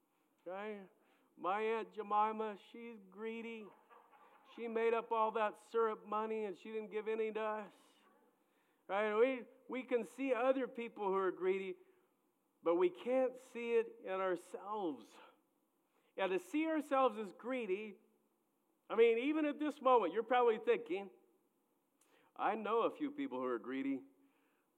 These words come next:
Well, I'm certainly not greedy. I just like to think of the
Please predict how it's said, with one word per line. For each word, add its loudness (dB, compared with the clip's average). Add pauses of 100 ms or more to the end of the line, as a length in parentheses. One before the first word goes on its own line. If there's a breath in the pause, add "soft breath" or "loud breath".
(440)
Well, -6
I'm -2
certainly -4
not -6
greedy. -4 (540)
I 4
just -2
like -2
to -4
think -8
of -8
the -6